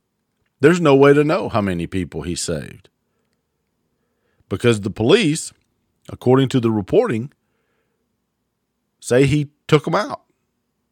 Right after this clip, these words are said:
almost instantly. Folks, this is a good day. Not for the two, and I, I, not for the two that actually got shot by this psycho, but for the ones that were saved.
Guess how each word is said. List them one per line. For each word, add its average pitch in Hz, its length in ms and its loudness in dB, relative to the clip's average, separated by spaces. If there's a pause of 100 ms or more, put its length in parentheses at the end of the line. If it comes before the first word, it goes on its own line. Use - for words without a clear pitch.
almost 165 480 2
instantly. 98 600 -8 (1000)
Folks, 110 520 -4 (640)
this 151 160 -4
is 254 100 -6
a 190 60 -4
good 156 260 0
day. 110 380 0 (640)
Not 151 260 0
for 185 100 -2
the 156 120 -4
two, 123 340 0
and 110 100 -2
I, 110 40 0
I, 90 280 -2 (240)
not 139 240 -4
for 160 80 -2
the 139 140 0
two 127 300 0
that 87 120 -4
actually 104 380 -6
got 82 180 -6
shot 127 360 -2
by 95 120 0
this 85 160 -6
psycho, 76 640 -6 (1700)
but 131 140 -4
for 139 120 0
the 135 120 0
ones 127 380 -2
that 110 180 -6
were 104 100 -10
saved. 76 600 -8